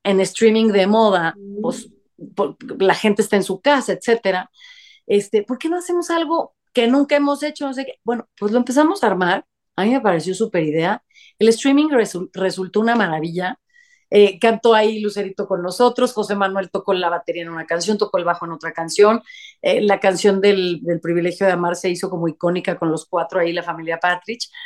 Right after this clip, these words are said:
Speaker 1: Este, y a raíz de ahí, pues entonces viene la idea ya como de los empresarios de decir, "Oye, ¿y esto no lo hacen en vivo?
Speaker 2: Hagámoslo.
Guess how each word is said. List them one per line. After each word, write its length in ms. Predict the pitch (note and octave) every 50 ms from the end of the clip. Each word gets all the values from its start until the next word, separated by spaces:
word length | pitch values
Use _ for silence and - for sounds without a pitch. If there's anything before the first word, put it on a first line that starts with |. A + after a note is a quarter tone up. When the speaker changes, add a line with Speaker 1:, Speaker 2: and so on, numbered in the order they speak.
| - - - - -
Speaker 1:
Este, 680 | - G#3+ G#3+ A3 G#3+ - - A3+ G#3+ G#3+ G#3+ G#3 G3+ - _ _ _ _ _ _ _ _ _ _ _ _
y 140 | - A3 B3
a 80 | A3+
raíz 300 | A3+ A#3+ B3 C#4 C4+ B3
de 60 | D4+
ahí, 340 | D#4 D#4+ D#4+ D4+ C#4 D4+ - _ _ _ _ _ _ -
pues 180 | G#3 A3 G3
entonces 380 | G#3 G#3 - A3+ A3 A3 A3+ G#3
viene 220 | A3+ A3 G#3+ G#3+
la 140 | G#3+ G#3+ G#3
idea 180 | G3+ G#3+ A3 A3
ya 360 | G#3 - A3+ G#3 G#3 - - _ _
como 280 | - - G3 F#3 F3+ F#3
de 240 | F#3 F#3 F3+ - _ _ _ _ _ _ _ _ _
los 220 | - - G3 F#3 F3
empresarios 500 | F#3 E3 F#3+ F#3 - G3 G3 G3+ G#3+ G#3+
de 60 | G3+
decir, 220 | F#3 E3+ - F#3+ G3
"Oye, 200 | F#3+ F#3+ G#3 G3
¿y 100 | G3 G#3
esto 180 | G#3 - D#4+
no 120 | E4 F4 C#4+
lo 100 | B3+ B3
hacen 180 | A#3+ A3 -
en 80 | D4 D#4
vivo? 120 | D#4+ D#4+ D#4+
Speaker 2:
Hagámoslo. 540 | D4 - - C#4+ C4 B3+ B3 A#3+ A3+ -